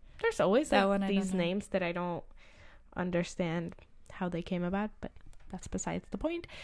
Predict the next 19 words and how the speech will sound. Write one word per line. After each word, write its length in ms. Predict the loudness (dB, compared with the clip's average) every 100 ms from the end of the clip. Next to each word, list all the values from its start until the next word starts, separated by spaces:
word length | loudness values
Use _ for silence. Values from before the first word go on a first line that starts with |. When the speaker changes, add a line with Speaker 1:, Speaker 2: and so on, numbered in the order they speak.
| -14 2
Speaker 1:
And 100 | 6
it's 140 | 6 6
also, 260 | 4 4 2
like, 220 | 2 2
it's 100 | -2
just 200 | -4 0
really 600 | 2 6 6 8 6 6
nice, 360 | 4 2 2 0
like, 180 | -2 0
up 140 | -2 0
a 40 |
beat, 600 | 2 4 4 4 0 -8 -12 -18 -20 -4 0
up, 140 | 2
up, 100 | 4
up 100 | 4
a 80 | 2
beat, 320 | 0 0 -2 -2
<laughs> 1500 | -2 0 2 4 6 6 6 4 2 -2 -4 -8 -10 -12 -2
um, 720 | 4 6 6 6 4 2 -2